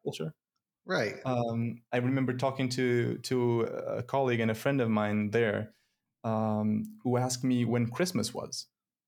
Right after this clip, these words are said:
Speaker 2: Hmm.
Speaker 1: Uh, because he was from Egypt and he, you know, couldn't care less.
Speaker 2: Right.
Speaker 1: Uh, and, and I was like, "You know, what do you mean you don't know when Christmas is?" And he was like, "Do you know when
Speaker 2: <laughs>
Speaker 1: Ramadan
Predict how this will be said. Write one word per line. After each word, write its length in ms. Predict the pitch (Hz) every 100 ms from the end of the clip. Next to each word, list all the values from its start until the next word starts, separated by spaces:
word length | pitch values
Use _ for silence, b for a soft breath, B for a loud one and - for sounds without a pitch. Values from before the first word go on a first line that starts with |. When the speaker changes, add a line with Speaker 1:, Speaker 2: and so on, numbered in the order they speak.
| _ _ _ _ _
Speaker 2:
Hmm. 200 | 160 107 - - _ _ _ -
Speaker 1:
Uh, 220 | 123 113
because 300 | 110 117 123
he 60 | 117
was 180 | 120
from 180 | - 110
Egypt 380 | 135 113 110 -
and 140 | 104 104
he, 180 | 101 - _ -
you 100 | 107
know, 140 | 107 - _
couldn't 180 | - 110
care 140 | 110
less. 300 | 143 170 - - _ _ _ _ -
Speaker 2:
Right. 240 | 135 120 - - - _ _ -
Speaker 1:
Uh, 480 | 127 120 117 110 110 -
and, 120 | 139
and 220 | 127 131
I 40 | 131
was 100 | 120
like, 160 | 107 - - _ _ _ _ _
"You 140 | - 175
know, 280 | 95 107 120 - _ b -
what 140 | 170
do 80 | 185
you 60 |
mean 180 | 139 165
you 80 | 113
don't 160 | 110 113
know 120 | 113
when 200 | 110 107
Christmas 400 | 120 120 - -
is?" 280 | - 107 120
And 380 | - - -
he 40 | 131
was 100 | 120
like, 120 | -
"Do 60 | 110
you 60 |
know 140 | 110 117
when 160 | 117
Speaker 2:
<laughs> 80 | 104
Speaker 1:
Ramadan 500 | 104 117 120 127 139